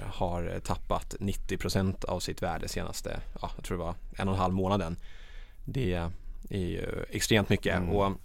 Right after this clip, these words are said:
Speaker 2: Ja, jäklar vad fort det har gått.
Speaker 1: Ja, men det har gått så extremt fort. Och det var, det var ju inte alls länge sedan som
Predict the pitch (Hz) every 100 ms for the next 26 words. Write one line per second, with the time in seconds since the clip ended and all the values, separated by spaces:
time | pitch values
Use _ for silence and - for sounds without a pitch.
0 | - - - - - - - - 98 113
1 | 90 - 107 92 127 - - - - -
2 | - - 143 156 143 135 - 120 117 -
3 | 185 117 - 87 - 113 113 127 120 120
4 | 127 - 127 156 160 143 104 92 92 90
5 | 95 90